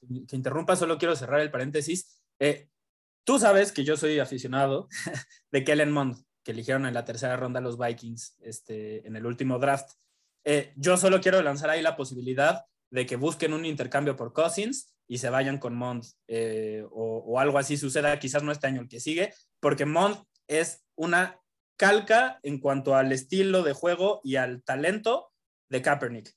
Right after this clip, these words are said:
desde mi punto de vista. Quizás menos talento corriendo, más talento con el brazo. Esa es la única diferencia. Pero si Harbaugh tuvo tal, eh, eh, éxito con, con Kaepernick, yo creo que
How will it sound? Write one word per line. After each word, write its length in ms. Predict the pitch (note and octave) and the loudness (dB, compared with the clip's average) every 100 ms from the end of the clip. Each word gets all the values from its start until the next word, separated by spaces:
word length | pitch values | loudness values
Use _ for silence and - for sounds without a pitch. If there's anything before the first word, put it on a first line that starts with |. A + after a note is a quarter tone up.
| - | -8
desde 220 | B2+ C3 | -4 -2
mi 120 | C3 | -2
punto 240 | C3 D#3 D3 | -2 0 2
de 80 | |
vista. 300 | C3+ C3+ B2+ | 2 0 -2
Quizás 360 | A2 C#3+ F#3 G3+ | -4 2 4 4
menos 240 | G3+ G3+ | 4 2
talento 360 | G3 D#3 F3 F#3+ | 2 0 0 0
corriendo, 400 | F3+ D3 E3+ F#3 | -2 -2 0 0
más 200 | G3+ D3+ | 0 -2
talento 360 | D3+ D3 D3 D3 | -2 -4 -4 -8
con 140 | C3 | -10
el 80 | B2 | -10
brazo. 340 | C3 B2+ A#2+ - _ - | -6 -6 -6 -18 _ -10
Esa 160 | A#2+ | -6
es 60 | B2+ | -2
la 80 | C3 | -2
única 240 | C3 C3 | -2 -2
diferencia. 520 | B2 A#2 B2+ B2 A#2 - _ _ _ | -4 -4 -6 -4 -8 -12 _ _ _
Pero 280 | D#3 D3+ D3 | 4 6 6
si 140 | D3 C#3+ | 4 4
Harbaugh 260 | F#3+ F#3 F#3 | 4 4 2
tuvo 240 | F#3 F3+ | 0 0
tal, 200 | E3+ D3 | -2 -4
eh, 300 | C3 C3 B2+ | -4 -4 -4
eh, 40 | C3 | -4
éxito 400 | D3 C#3+ C#3+ A#2+ | -4 -4 -6 -6
con, 360 | B2 B2 A#2+ A#2 | -8 -10 -10 -12
con 140 | - B2+ | -8 0
Kaepernick, 380 | E3 G3 G#3+ | 2 2 -2
yo 100 | F3+ | -4
creo 140 | C3+ C3+ | -4 -4
que 220 | C3 A2+ | -4 -6